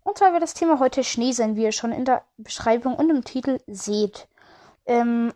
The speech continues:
Adventskalender werde ich ab dem dritten, weil ich nehme gerade am zweiten November, äh, zweiten Dezember am Abend auf. Und die Folgen werden immer um, meistens schon am Vormittag kommen.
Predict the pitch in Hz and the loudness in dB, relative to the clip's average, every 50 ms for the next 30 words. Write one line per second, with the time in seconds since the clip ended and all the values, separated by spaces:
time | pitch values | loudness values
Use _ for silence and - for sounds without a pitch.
0 | _ - 254 - - 311 392 - - - 370 349 339 330 277 294 269 277 - - | _ -8 -4 2 2 2 2 2 0 4 4 4 4 6 4 4 2 2 -2 -2
1 | - 320 - - 330 285 262 262 294 294 - - 294 233 226 214 220 - - 226 | -2 -2 0 0 0 0 2 0 -2 -2 0 -2 0 2 2 2 2 -2 -4 -4
2 | 226 220 - 226 214 - 226 - - - - - 233 254 294 - 330 294 269 269 | -2 -2 -2 -2 -2 -4 -4 -6 -6 -4 2 4 4 4 2 2 0 2 2 2
3 | 240 254 247 254 240 - - 226 226 220 - 285 285 285 277 233 - - - - | 2 2 0 0 -2 -2 0 0 0 0 0 0 0 0 0 -4 -4 -6 -4 0
4 | 269 277 294 285 277 - 208 214 - - 220 254 277 277 247 - - 214 220 240 | 2 4 4 4 4 2 0 -4 -6 -4 -2 0 0 0 0 0 2 4 4 4
5 | 277 269 - _ _ _ - - - - - _ _ _ _ _ - 262 254 254 | 2 0 -4 _ _ _ -20 -20 -20 -20 -20 _ _ _ _ _ 0 2 2 4
6 | 247 240 240 240 233 233 233 233 233 226 226 226 226 226 226 226 220 - - - | 4 2 2 2 2 2 2 2 2 0 0 0 0 0 0 -2 -4 -6 -10 -20
7 | - _ _ _ _ _ _ _ _ _ _ - _ _ _ _ _ _ _ _ | -20 _ _ _ _ _ _ _ _ _ _ -20 _ _ _ _ _ _ _ _
8 | _ _ - - 240 - 311 320 370 359 381 339 294 302 294 285 294 285 - - | _ _ -18 -8 0 4 6 6 6 6 2 4 6 6 6 4 2 -2 0 0
9 | 302 320 330 330 320 320 320 320 320 311 294 - _ _ _ _ _ _ _ - | 4 6 6 8 8 8 10 8 8 6 4 0 _ _ _ _ _ _ _ -20
10 | _ _ _ _ _ _ _ _ _ _ _ _ _ _ _ _ _ _ _ - | _ _ _ _ _ _ _ _ _ _ _ _ _ _ _ _ _ _ _ -2
11 | - 262 262 254 247 240 233 233 226 226 214 214 - _ _ _ _ _ _ _ | 2 4 4 4 4 4 4 4 2 2 0 -2 -4 _ _ _ _ _ _ _
12 | _ _ _ _ _ _ _ _ - - 254 262 269 311 294 - - 311 294 - | _ _ _ _ _ _ _ _ -8 0 4 4 4 4 4 0 -2 -2 -2 0
13 | - - 277 247 233 226 220 - 208 214 208 208 202 220 - - - 277 294 311 | 0 2 4 4 4 2 0 -2 -2 -2 -2 -2 -4 -4 -6 -2 0 2 2 2
14 | 339 330 - 359 359 - - 381 370 | 2 2 0 -2 -2 0 0 0 2